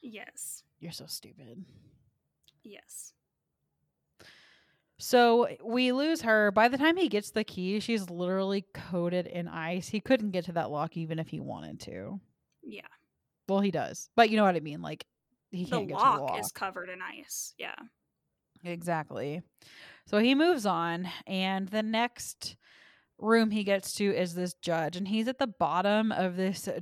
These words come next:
Speaker 2: giant fucking, what do you wanna, like, what would you call it? Like,
Speaker 1: I would,
Speaker 2: bin,
Speaker 1: y-,
Speaker 2: pan?
Speaker 1: yeah, I would call it, like, a silo.
Speaker 2: Yeah.
Speaker 1: But it's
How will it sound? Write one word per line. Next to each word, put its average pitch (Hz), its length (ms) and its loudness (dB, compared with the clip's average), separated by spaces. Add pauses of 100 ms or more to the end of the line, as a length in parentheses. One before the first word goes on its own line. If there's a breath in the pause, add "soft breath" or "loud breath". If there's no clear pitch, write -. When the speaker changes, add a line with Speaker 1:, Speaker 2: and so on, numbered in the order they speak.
(120)
Speaker 2:
giant 190 920 0
fucking, 180 1000 -4 (540 loud breath)
what 190 120 -4
do 185 60 0
you 190 80 0
wanna, 180 220 -2
like, 175 200 -6
what 180 120 0
would 170 100 -2
you 170 80 -2
call 165 360 -4
it? 165 120 -4
Like, 160 280 -6 (1160)
Speaker 1:
I 226 80 -10
would, 160 120 -6
Speaker 2:
bin, 175 460 -6
Speaker 1:
y-, - 60 -20
Speaker 2:
pan? 175 380 -16 (240)
Speaker 1:
yeah, 175 220 -14
I 240 140 -6
would 277 160 -10
call 262 200 -10
it, 254 100 -12
like, 254 160 -12
a 226 60 -16
silo. 302 960 -8 (640)
Speaker 2:
Yeah. 151 240 -12
Speaker 1:
But 220 320 -6
it's - 360 -10